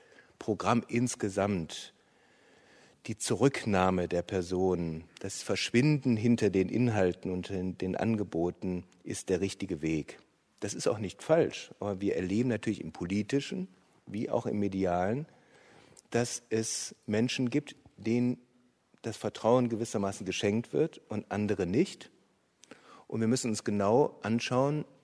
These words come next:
wie haben die das erreicht? Wodurch erreichen die das, dass sie so, dass ihnen so viele Menschen glauben, vertrauen, folgen? Was bedeutet das für uns? Müssen wir starker, stärker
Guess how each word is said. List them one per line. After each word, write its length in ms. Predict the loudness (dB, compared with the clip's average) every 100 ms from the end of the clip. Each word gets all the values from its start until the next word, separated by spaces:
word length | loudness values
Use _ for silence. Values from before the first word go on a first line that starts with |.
| _ _ _
wie 220 | -4 -2
haben 180 | -2 0
die 80 | 0
das 140 | 0
erreicht? 520 | 0 2 0 -2 -8 -20 _ _ _ 0
Wodurch 340 | 2 4 2
erreichen 460 | 2 2 0 0 -2
die 100 | 0
das, 340 | 0 -2 -8 -18 _
dass 160 | -8 -4
sie 180 | -4 -6 _
so, 160 | -8 -8 -2
dass 160 | -2 0
ihnen 220 | 2 4
so 180 | 6 4
viele 260 | 2 0
Menschen 340 | 2 2 0 0
glauben, 480 | 4 6 6 2 -6 -14 -20 -20 _ _ _ -16
vertrauen, 640 | -8 -8 0 2 2 -2 -10 -20 _
folgen? 520 | 2 6 8 6 0 -6 -14 _ _ _ -10 -4
Was 300 | -4 -6 -16 _ _ _ _ _ _
bedeutet 340 | 0 0 0
das 100 | -4
für 140 | 0 4
uns? 420 | 6 4 -2 -14 _ _ _ _ -20 -20 -20 _ _
Müssen 320 | -2 0 0
wir 140 | 2 0
starker, 560 | 2 2 2 2 -2 -4
stärker 640 | 0 0 2 0 -2